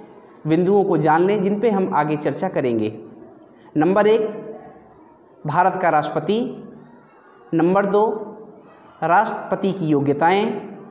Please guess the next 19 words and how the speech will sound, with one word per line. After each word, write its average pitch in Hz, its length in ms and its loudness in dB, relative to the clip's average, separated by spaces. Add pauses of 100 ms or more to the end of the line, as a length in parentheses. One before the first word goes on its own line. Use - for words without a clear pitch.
(680)
नंबर 175 260 2
तीन, 208 540 0 (1160)
राष्ट्रपति 208 840 0 (540)
के 175 80 2
चयन 202 320 2
की 180 120 0
प्रक्रिया। 175 580 2 (1120)
नंबर 208 280 2
चार, 190 560 0 (200)
राष्ट्रपति 190 480 0
की 147 240 -2 (340)
शक्तियां। 220 480 0 (680)
नंबर 202 340 2
पाँच, - 440 0 (420)
राष्ट्रपति 190 460 0
को 170 240 0 (280)
पदच्युत - 520 -2
करने 151 240 0
की 202 240 -6